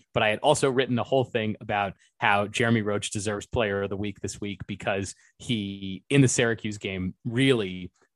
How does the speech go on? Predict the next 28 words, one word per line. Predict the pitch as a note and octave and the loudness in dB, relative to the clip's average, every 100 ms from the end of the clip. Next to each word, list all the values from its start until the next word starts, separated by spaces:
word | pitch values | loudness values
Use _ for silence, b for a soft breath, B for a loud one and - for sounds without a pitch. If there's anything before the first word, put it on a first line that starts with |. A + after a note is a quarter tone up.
| - | -6
rebounded | A2+ B2 A2+ G#2+ G#2 G2 | 2 4 4 4 2 -2
from | - A#2+ G2+ G2 | -2 -2 0 -2
the, | G2 F#2+ F2+ F#2 _ _ _ - | -4 -10 -10 -12 _ _ _ -16
um, | G2+ F2+ F2 - | -10 -8 -8 -4
from | - | -2
the | A#2 | 0
setback | - - E3+ A#2 G#2 - - _ | 2 2 2 2 -2 -4 -18 _
that | G#2+ | -4
he | G#2 | -2
suffered | - A2 A2+ G#2 | -2 -2 -2 -6
of, | G2+ | -8
of | A#2 G#2 | -10 -4
getting, | A2+ G#2 G2+ - - - | -2 0 -4 -8 -10 -4
getting | A2 G#2+ | -2 -2
sent | B2 A#2 | -2 -4
to | - | -4
the | |
bench, | A2 C3+ C3+ C3 - b b - | 0 2 2 -2 -8 b b -8
and | A2 G#2 G2+ G2+ - _ | -4 -2 0 -2 -4 _
may | A#2+ B2 | 0 2
not | A#2+ A2 | 2 0
have | G2+ | -4
scored | - A2 | -2 -2
a | G2+ | 0
lot, | F#2+ F#2+ F#2 | -2 -6 -8
but | - G2+ | -8 -4
really | A2+ G#2+ G#2 | -4 -2 -4
was, | G2 F#2 F2 - | -6 -8 -8 -14